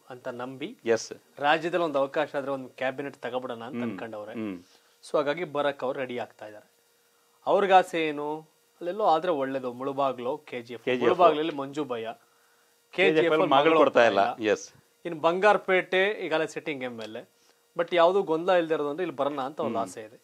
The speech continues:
Speaker 1: ಎರಡನೇದು, ಇದು ಸವಾಲು ಮಲ್ಲಿಕಾರ್ಜುನ್ ಖರ್ಗೆಗೆ.
Speaker 2: ಹ್ಮ್.
Speaker 1: ಯಾಕೆ ಮಲ್ಲಿಕಾರ್ಜುನ್ ಖರ್ಗೆ ಅವ್ರ ಸವಾಲು ಅಂತಂತಂದ್ರೆ, ಇಲ್ಲಿ ಹೆಬ್ಬಾಳ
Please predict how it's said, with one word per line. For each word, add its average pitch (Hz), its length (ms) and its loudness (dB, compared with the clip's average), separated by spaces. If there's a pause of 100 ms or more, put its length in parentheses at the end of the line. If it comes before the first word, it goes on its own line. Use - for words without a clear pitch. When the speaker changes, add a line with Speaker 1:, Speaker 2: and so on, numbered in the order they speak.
(140)
Speaker 1:
ಎರಡನೇದು, 139 380 -2 (720)
ಇದು 240 220 0
ಸವಾಲು 247 460 8
ಮಲ್ಲಿಕಾರ್ಜುನ್ 185 540 0
ಖರ್ಗೆಗೆ. 104 380 -12
Speaker 2:
ಹ್ಮ್. 117 320 -4 (320)
Speaker 1:
ಯಾಕೆ 233 260 6
ಮಲ್ಲಿಕಾರ್ಜುನ್ 208 480 4
ಖರ್ಗೆ 180 160 2
ಅವ್ರ 175 80 4
ಸವಾಲು 160 380 4
ಅಂತಂತಂದ್ರೆ, 123 680 -8 (580)
ಇಲ್ಲಿ 185 120 0
ಹೆಬ್ಬಾಳ 170 320 10